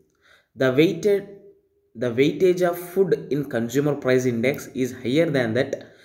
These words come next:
wholesale price index. The W P I, that is, wholesale price index, does not captures in the prices of service, which C P I does. Reserve Bank of India has now adopted W P I as a key measure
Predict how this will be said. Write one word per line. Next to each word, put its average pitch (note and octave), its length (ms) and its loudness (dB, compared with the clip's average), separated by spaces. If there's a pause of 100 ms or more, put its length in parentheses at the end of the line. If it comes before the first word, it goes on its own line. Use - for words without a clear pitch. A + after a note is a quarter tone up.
(240)
wholesale D#3+ 460 2
price G#2+ 320 -2
index. G#2 680 -10 (1080)
The - 380 0 (120)
W E3 460 2
P C3+ 140 2
I, G#2+ 160 0
that A#2 160 0
is, - 400 -2 (180)
wholesale E3+ 440 2
price B2+ 260 2
index, C3+ 400 -4
does A2+ 220 -2
not D#3+ 280 -4
captures D#3+ 520 -2
in C3+ 80 -2
the B2 80 0
prices A#2 340 0
of B2 160 0
service, A#2 320 0
which C#3+ 400 -4 (440)
C - 260 -4
P D3+ 200 2
I D3 120 4
does. G2 420 -6 (920)
Reserve F3 340 4
Bank F3+ 220 -2
of D#3+ 240 0
India C#3 340 0
has B2 260 -2
now C#3 220 -4
adopted B2 640 -2
W C3+ 480 0
P B2+ 200 0
I B2+ 280 -2
as A#2 180 2
a A2+ 160 -2
key E3 220 -2
measure B2 440 0